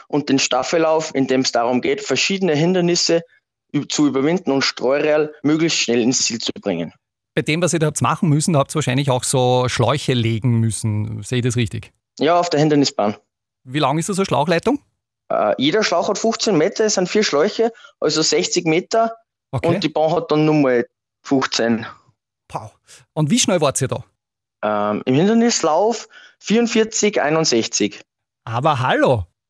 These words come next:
Speaker 2: das ist flotti. <laughs> Du, jetzt, jetzt ist es natürlich schon so, sowas kann man nicht von heute auf morgen. Wie viel Training steckt da drinnen? Wie schaut da das Training dafür aus?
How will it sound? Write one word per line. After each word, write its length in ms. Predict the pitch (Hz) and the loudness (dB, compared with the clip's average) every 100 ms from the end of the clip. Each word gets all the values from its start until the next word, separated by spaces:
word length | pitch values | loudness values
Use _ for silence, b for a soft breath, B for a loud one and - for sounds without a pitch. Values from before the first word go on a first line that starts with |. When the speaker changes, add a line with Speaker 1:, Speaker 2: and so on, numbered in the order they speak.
| _ | _
Speaker 2:
das 220 | - 143 160 | -4 0 0
ist 100 | 156 | -2
flotti. 480 | 170 254 302 117 - B B B | 0 0 0 -2 -2 B B B
<laughs> 80 | - - - - B 359 349 _ _ _ B B | -2 0 -4 -6 B -12 -12 _ _ _ B B
Du, 140 | 202 143 | -4 -4
jetzt, 160 | - 143 | -10 -10
jetzt 160 | 160 165 | -8 -8
ist 80 | |
es 60 | 160 | 0
natürlich 340 | 185 185 180 | 0 2 2
schon 180 | - 170 | 4 2
so, 140 | 220 185 | 2 2
sowas 280 | - 262 | 2 2
kann 200 | - 135 | 0 0
man 100 | 185 | 0
nicht 140 | 180 170 | 0 0
von 120 | 165 | 0
heute 200 | 127 135 | 0 0
auf 100 | 180 | 0
morgen. 280 | 120 147 180 | 0 2 2
Wie 100 | 180 | 2
viel 160 | 190 | 0
Training 720 | - - 123 123 190 220 185 | -2 -2 0 0 2 2 0
steckt 340 | - - 151 - | -4 -4 -4 -4
da 60 | |
drinnen? 440 | 170 123 151 220 214 | -4 0 2 2 2
Wie 80 | 180 | 0
schaut 240 | 151 - | -2 -2
da 60 | 160 | -2
das 180 | 170 | -2
Training 300 | - 135 165 | 0 0 0
dafür 260 | 160 156 135 | 0 0 0
aus? 240 | - - | 0 -4